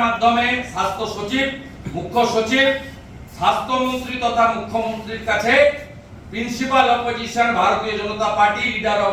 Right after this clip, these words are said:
opposition along with my fifteen এমএলএ আমাদের বক্তব্য। যদি অ্যাসেম্বলি খোলা থাকতো আপনার কাছে আমরা আসতাম না,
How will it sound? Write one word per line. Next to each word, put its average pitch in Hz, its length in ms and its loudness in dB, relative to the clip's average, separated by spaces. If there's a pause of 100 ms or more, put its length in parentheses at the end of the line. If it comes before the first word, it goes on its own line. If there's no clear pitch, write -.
opposition 202 420 -2 (120)
along 196 280 -2
with 185 180 -8
my 196 100 -2 (140)
fifteen 208 460 -8
এমএলএ 226 280 2 (920)
আমাদের 220 320 4 (100)
বক্তব্য। 226 380 0 (460)
যদি 240 200 -2
অ্যাসেম্বলি 262 600 2
খোলা 254 240 6 (100)
থাকতো 254 260 2 (140)
আপনার 240 260 0
কাছে 226 240 -4
আমরা 226 140 -2 (100)
আসতাম 214 280 -2 (120)
না, 214 80 4